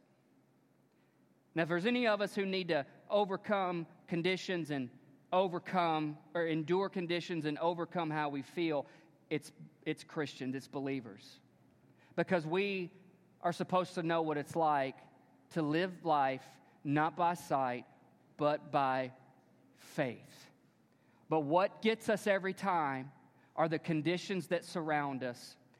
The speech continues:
and our feelings within us. Right? Most of the time, most of the time we're moved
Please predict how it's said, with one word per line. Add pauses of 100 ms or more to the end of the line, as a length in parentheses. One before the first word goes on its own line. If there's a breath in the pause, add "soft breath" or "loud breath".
(200 soft breath)
and
our
feelings
within
us. (1300)
Right? (520 loud breath)
Most
of
the
time, (840)
most
of
the
time
we're
moved